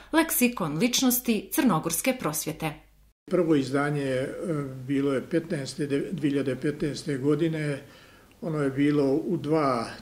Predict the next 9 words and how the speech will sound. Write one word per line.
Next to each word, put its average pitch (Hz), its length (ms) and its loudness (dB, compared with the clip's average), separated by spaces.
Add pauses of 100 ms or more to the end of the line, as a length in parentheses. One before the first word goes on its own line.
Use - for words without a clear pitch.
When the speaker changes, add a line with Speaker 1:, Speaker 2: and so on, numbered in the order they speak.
Speaker 2:
toma, 123 440 2 (440)
ovi, 123 680 -4
urađeno. 151 840 2
Izdavač 135 440 -2
je 170 60 -4
bio 135 180 -2
Zavod 131 320 -2
za 131 120 -2
udžbenike. 156 760 0